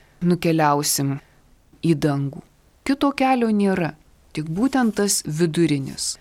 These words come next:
pats siauriausias. Benediktas sako, kad gyvenimas yra didelė Dievo dovana.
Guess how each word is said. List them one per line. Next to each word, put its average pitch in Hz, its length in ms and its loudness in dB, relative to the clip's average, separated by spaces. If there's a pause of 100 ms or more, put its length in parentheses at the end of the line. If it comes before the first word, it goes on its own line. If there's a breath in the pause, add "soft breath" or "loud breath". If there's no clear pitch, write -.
(480 soft breath)
pats 233 240 0
siauriausias. 151 800 -4 (1600)
Benediktas 185 800 2
sako, 240 320 2
kad 190 320 0
gyvenimas 185 880 2
yra 160 280 0
didelė 220 560 0
Dievo 151 460 -2
dovana. 143 540 -4